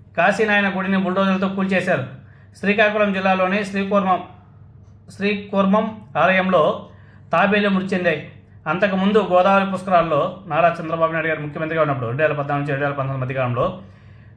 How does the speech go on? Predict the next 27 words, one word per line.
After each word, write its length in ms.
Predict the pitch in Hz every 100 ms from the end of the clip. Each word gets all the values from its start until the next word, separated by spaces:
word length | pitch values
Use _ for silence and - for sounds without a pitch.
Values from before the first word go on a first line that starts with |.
| -
గోదావరి 300 | 147 180 190
పుష్కరాల్లో 380 | 180 165 170 190
ఇరవై 200 | 175 180
తొమ్మిది 260 | 180 175 170
మందిని 220 | 180 185
బలిగొన్నాడు. 480 | 165 170 165 139 113 - - - - - 147
ఇన్ని 200 | 185 208
జరుగుతున్నా 800 | 185 196 202 196 190 180 190 - - - - - - - - - - - - -
చర్యలు 360 | - 196 220 220
లేవు. 180 | 208 - - - - - - - - - - - - - - - 202
ఎందుకంటే 580 | 226 226 226 294 - - - - -
అన్నింట్లోనే 420 | 156 214 214 220
చంద్రబాబు 460 | 220 202 208 208 208
నాయుడు 160 | 196 196
గారు 160 | 202
దోసే. 480 | 196 196 190 - - - - - - - - - - - - 220
అందుకే 220 | 254 240
డైవర్షన్ 440 | 208 220 202 202 208
పాలిటిక్స్ 300 | 196 190 196
కూడా 380 | 214 190 185 170
స్టార్ట్ 280 | 190 190 190
చేశాడు. 540 | 180 180 196 180 180 - - - 139
దాంట్లో 280 | 160 180
భాగంగా 300 | 180 180 175
డైవర్షన్ 460 | 185 170 175 185 170
పాలిటిక్స్ 280 | 170 165 -
కూడా 440 | 175 160 151 139